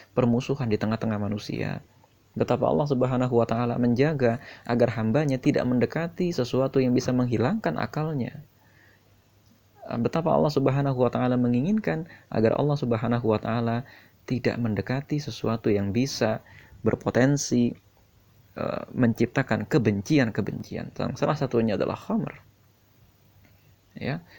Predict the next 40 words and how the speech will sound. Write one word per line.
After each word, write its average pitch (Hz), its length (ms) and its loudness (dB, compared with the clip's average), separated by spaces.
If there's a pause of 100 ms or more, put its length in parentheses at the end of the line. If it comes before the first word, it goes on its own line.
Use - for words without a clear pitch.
(100)
dan 135 160 0
jangan 214 160 4
dibalik 240 400 2
logikanya. 131 480 -4
"Oh, 107 160 0
saya 208 160 0
sudah 131 240 -2
tidak 117 240 2
membenci 104 320 0
siapapun, - 560 -4 (320)
saya 170 240 -2
sudah 139 240 0
tidak, - 320 -2 (400)
eh, - 160 -6
apa - 240 -6
namanya, 87 400 -4
saya 117 160 0
sudah 110 240 0
tidak, - 400 -4 (240)
eh, - 160 -10
berbuat 107 560 0
permusuhan 104 560 0
kepada - 240 -10
siapapun." - 560 -6 (560)
Nah, - 320 -14
nanti 180 160 0
dalam 127 160 4
surat 113 240 2
An-Nisa 101 400 -2
Allah 196 160 2
mengatakan, 196 560 -2 (640)
"Ya, 104 240 -2 (160)
ngerti 233 400 2
nggak - 160 2
kamu 127 240 0
dengan 110 240 0
apa 110 240 -2
yang 120 80 -2
kamu 127 240 0
ucapkan 143 320 -4